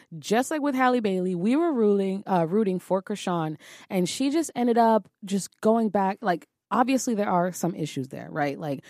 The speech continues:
substance abuse issues, mental health issues. She's not well.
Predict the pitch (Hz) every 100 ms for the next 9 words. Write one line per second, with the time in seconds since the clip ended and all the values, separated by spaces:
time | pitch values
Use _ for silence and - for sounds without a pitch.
0 | - - - 175 190 175 165 165 - 156
1 | - 143 135 135 135 143 151 151 - 147
2 | - 139 139 139 - _ - 190 156 139
3 | 160 123 98